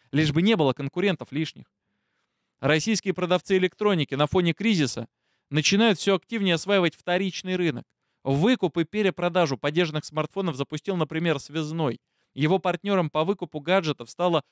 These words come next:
подконтрольная Мегафону компания Smart Bazaar. Проект по перепродаже айфонов есть и у Ситилинка. Вот бизнес сориентировался. Кризис наступает. Официальные крутые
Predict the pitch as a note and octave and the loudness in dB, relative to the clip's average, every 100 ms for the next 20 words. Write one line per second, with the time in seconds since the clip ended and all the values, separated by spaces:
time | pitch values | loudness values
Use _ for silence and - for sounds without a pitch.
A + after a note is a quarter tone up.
0 | _ D3+ - E3+ D#3+ F#3+ F3+ D#3+ D#3+ D#3+ | _ -10 -4 -4 -2 -2 0 -2 -2 -4
1 | - F#3+ D#3 C#3+ D3+ F3 E3+ D3+ - E3 | -4 -4 -2 -4 -2 -2 0 -2 -2 0
2 | E3 D3+ D3+ E3 D3+ B2+ - _ _ _ | 0 -2 -6 -6 -4 -8 -10 _ _ _
3 | D#3+ F#3+ F3+ F3+ E3 E3+ E3+ E3 F3 D#3+ | 0 2 2 -4 -2 -2 0 0 0 2
4 | D#3 - G3+ D#3+ D#3 F3+ D3 C3+ F3 C3 | 0 0 -4 -4 -4 -6 -6 -10 -8 -2
5 | A#2+ A#2+ - A#2 _ _ _ _ _ _ | -2 -2 -8 -20 _ _ _ _ _ _
6 | _ _ _ _ _ _ _ _ _ _ | _ _ _ _ _ _ _ _ _ _
7 | _ _ _ B2+ A3 - - C3 D#3+ D4+ | _ _ _ 0 0 -2 -16 -4 0 2
8 | G#3 A#2+ - _ _ _ - D4 B3+ G#3 | 2 -2 -4 _ _ _ 0 2 2 2
9 | G3+ F3+ E3 - D#3 _ _ _ F#3 A#3 | 2 2 -2 -6 -20 _ _ _ 2 2
10 | C#3 - _ C3+ C3 D3 F3 D3+ A#2 _ | 2 -2 _ -12 -10 -8 -2 -2 -2 _
11 | _ _ _ _ _ _ _ _ - C#3 | _ _ _ _ _ _ _ _ -6 -2
12 | E3 D#3 G3 F#3+ E3 C3 - E3 F3 F3 | -2 -2 2 2 2 -4 -4 -6 -2 0
13 | C3+ A2+ | 0 -2